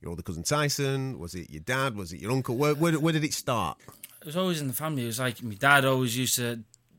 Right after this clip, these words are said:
Speaker 2: when I was younger, I seen him training my brothers outside, messing around, doing body sparring and things. And I was always interested. I was always wanting to do it. But I always done boxing on my own back. Uh, like,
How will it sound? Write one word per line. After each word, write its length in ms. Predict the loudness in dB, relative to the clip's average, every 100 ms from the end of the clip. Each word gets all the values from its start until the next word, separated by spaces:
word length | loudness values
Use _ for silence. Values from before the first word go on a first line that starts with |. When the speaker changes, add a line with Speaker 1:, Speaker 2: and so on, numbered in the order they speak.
| _ -8
Speaker 2:
when 180 | -2 0
I 100 | 0
was 140 | 0
younger, 300 | -2 -2 -2
I 120 | -2 -2
seen 280 | -2 -2
him 140 | -2 -4
training 360 | -4 -2 0
my 60 | -2
brothers 360 | -4 -4 -4 -4
outside, 520 | -4 -4 -4 -2 -2
messing 360 | -2 -4 -6
around, 260 | -6 -6 -6
doing 180 | -6 -6
body 260 | -4 -4 -4
sparring 400 | -6 -6 -6 -8
and 100 | -10
things. 240 | -12 -12
And 80 | -8
I 100 | -6
was 140 | -4
always 220 | -4 -2
interested. 420 | -4 -6 -8 -8 -6
I 120 | -4
was 120 | -2
always 300 | -2 -4 -6 -16 -14 -6
wanting 280 | -4 -4
to 80 | -6
do 180 | -6 -6
it. 180 | -6 -12 -20 _ -8
But 140 | -4
I 160 | 2 4
always 220 | 4 2
done 180 | 0 -2
boxing 380 | 0 -2 -4 -4
on 80 | -2
my 80 | -2
own 200 | -2 -2
back. 440 | -4 -6 -10 -20 _ _ _ -14
Uh, 360 | -12 -10 -10
like, 440 | -12 -12 -14 -20